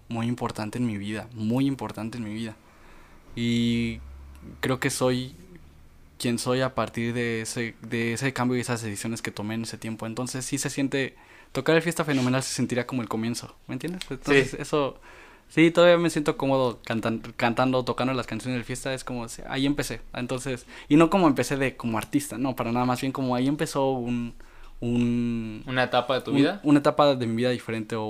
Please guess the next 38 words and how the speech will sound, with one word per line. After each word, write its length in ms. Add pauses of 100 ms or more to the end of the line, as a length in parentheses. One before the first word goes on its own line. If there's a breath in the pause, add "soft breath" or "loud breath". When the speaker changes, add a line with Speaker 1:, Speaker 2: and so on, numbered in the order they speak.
Speaker 1:
una 200
vida 200
diferente, 440
así 180
completamente, 600 (220)
sí. 260 (440 soft breath)
Incluso 420
creo 160
que 100
las 220
canciones 380
tienen 300
como 240
un 80
poco... 240
Hablan 300 (180)
un 80
poquito 380
de 60
eso, 260
o 100
sea, 240 (720 loud breath)
este, 720 (500)
mm, 300 (760)
después 400
de 80
las 280
luces 200
viene 160
el 60
fuego, 480 (160)
eh, 540 (640 soft breath)
digo, 260
no, 180
no 140
sé 140
si 160
lo 320